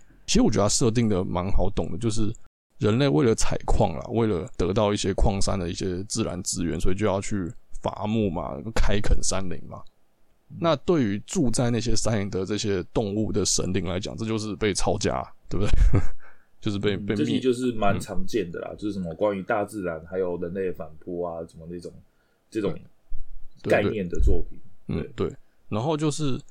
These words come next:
Speaker 1: 在这个战斗之中，森林的神灵这边有一个犬神族，就是他们是白色的狼啦，大狼，嘿。
Speaker 2: 嗯。
Speaker 1: 然后在那边有一个人类的，他们阵营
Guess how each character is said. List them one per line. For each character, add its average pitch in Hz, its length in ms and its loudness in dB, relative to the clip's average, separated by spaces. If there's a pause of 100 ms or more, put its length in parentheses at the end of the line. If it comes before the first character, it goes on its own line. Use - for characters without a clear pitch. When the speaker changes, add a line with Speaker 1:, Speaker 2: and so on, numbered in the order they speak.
(120)
Speaker 1:
在 170 200 -4
这 147 160 0
个 110 120 0
战 110 260 0
斗 101 260 2
之 92 200 -8
中， 87 320 -4 (280)
森 160 240 0
林 101 200 -2
的 95 240 -2
神 104 240 -2
灵 104 140 -4
这 113 100 -2
边 117 160 -2
有 85 160 -4
一 90 60 -2
个 92 140 -2
犬 - 360 2
神 76 300 -2
族， 76 180 -6
就 95 120 -4
是 - 20 -2
他 - 140 -4
们 95 120 -4
是 92 320 2 (320)
白 - 220 -6
色 101 220 0
的 87 100 -6
狼 85 320 -6
啦， 64 240 -16
大 92 200 -2
狼， - 220 -10 (200)
嘿。 95 100 -8
Speaker 2:
嗯。 - 80 -10 (800)
Speaker 1:
然 95 100 -4
后 113 80 -4
在 127 200 -2
那 127 120 0
边 113 240 2
有 90 200 -2
一 95 80 -2
个 87 280 -2 (120)
人 104 280 0
类 95 200 2
的， 78 280 -8
他 - 140 -6
们 123 100 0
阵 117 240 0
营 90 220 -8